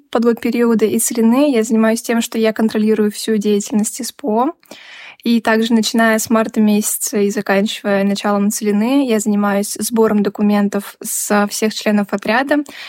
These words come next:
как с кандидатов, так и с бойцов, и также веду переговоры с лагерем.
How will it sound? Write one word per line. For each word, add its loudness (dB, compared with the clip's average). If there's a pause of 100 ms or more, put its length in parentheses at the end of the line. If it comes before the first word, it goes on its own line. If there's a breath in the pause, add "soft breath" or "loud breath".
(120)
как -2
с -8
кандидатов, 0
так -2
и -2
с -2
бойцов, -2
и 2
также -2
веду 0
переговоры 0
с -8
лагерем. -6